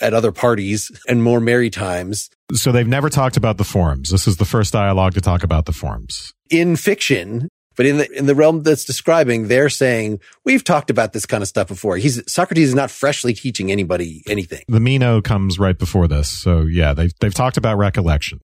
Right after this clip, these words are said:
Speaker 2: but I don't think recollection is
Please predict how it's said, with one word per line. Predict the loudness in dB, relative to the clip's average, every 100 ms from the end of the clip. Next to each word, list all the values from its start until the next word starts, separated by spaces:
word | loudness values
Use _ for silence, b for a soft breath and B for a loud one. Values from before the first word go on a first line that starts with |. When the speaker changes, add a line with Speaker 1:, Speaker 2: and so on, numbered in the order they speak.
| _
Speaker 2:
but | 0 2 2 0 0
I | 2 2
don't | 2 0
think | 2 0 0 -4
recollection | -2 0 2 2 2 2 0 0 -4 -6 -2
is | 4 4 4 0 -8 -14